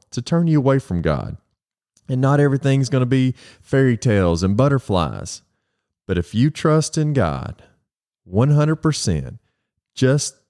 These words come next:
the faith of a mustard seed,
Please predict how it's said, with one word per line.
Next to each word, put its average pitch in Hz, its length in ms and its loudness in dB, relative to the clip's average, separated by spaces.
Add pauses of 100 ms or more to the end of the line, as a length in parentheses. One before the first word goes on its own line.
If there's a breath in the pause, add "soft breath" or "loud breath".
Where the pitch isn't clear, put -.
the 95 160 -2
faith 135 640 -2 (260)
of 113 400 0 (160)
a 107 80 -4
mustard 104 580 -2
seed, - 520 -4